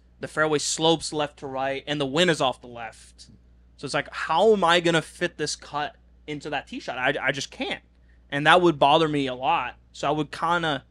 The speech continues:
constantly try to even out the, the left to right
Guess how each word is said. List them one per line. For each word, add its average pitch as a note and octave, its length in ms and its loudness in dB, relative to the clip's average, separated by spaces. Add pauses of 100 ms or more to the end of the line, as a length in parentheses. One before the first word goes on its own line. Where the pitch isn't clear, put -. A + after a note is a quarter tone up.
(140)
constantly E3+ 600 -4
try D3 240 0
to C#3 220 -2 (640)
even D3 280 -4
out C#3 340 0 (240)
the, C#3 200 -4
the C3 140 -6
left C3+ 240 -6
to C3+ 80 -12
right B2+ 240 -4